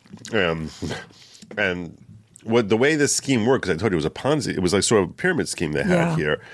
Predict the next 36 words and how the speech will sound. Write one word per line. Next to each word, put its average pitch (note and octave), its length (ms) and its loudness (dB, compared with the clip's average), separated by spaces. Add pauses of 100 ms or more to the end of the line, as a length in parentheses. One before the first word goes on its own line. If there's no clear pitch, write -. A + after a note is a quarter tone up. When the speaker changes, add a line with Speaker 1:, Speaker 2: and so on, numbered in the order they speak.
(640)
Speaker 1:
Virginia, B2 600 4 (1160)
is, A#2 220 2
and A#2 200 0
what A2+ 100 2
Carolyn C#3+ 380 0
explained E3+ 400 2
is G2 120 4
that G2+ 140 2
she D3+ 340 2
ended A#2+ 240 0
up A2+ 300 0
not A#2 280 0
just A2+ 160 -4
making G#2 260 0
three G#2+ 180 -2
hundred F#2 120 2
dollars F2+ 320 2 (100)
every F2+ 160 0
time F2+ 160 -2
she D2+ 120 -6
came D3 300 -2
there, D2+ 240 0 (440)
but G#2+ 120 0
she - 100 2
was A#2 120 4
encouraged C#3+ 460 2
to - 40 -8
bring A#2 240 2
other B2 240 4
classmates, - 920 -2 (920)
other B2 220 4
Speaker 2:
Mm. G2+ 60 -10
Speaker 1:
girls B2 340 4
her B2+ 220 2
age, B2 580 0 (920)
to A2+ 460 4